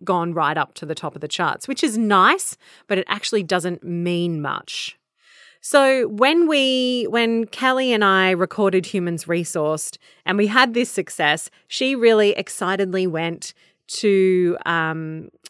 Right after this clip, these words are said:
and, and spoke to a friend about how excited she was that we were climbing the charts. And they had said to her, "It doesn't really matter. Like, the charts don't really mean anything."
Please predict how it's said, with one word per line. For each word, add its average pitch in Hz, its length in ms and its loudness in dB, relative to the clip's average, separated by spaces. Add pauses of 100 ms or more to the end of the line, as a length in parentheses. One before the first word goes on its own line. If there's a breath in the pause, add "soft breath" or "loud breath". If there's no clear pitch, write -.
(100)
and, 175 260 -2
and 190 160 -4
spoke - 340 -2
to 175 180 -4
a 165 40 -4
friend 165 560 -6
about 160 380 -2
how 160 540 -4
excited 160 400 -6
she 185 100 -8
was 160 220 -8
that 156 120 -10
we 165 100 -4
were 160 60 -4
climbing 156 380 -8
the 156 60 -10
charts. 170 400 -4 (280 loud breath)
And 208 160 -2
they 226 160 6
had 247 160 0
said 190 240 0
to 190 80 -6
her, 160 480 -4 (480 soft breath)
"It 208 60 -4
doesn't 202 240 2
really 165 280 -4
matter. 151 420 -4
Like, 156 260 -8
the 170 80 -6
charts 170 340 -2
don't 156 200 -8
really 156 200 -6
mean 156 280 -6
anything." 143 600 -12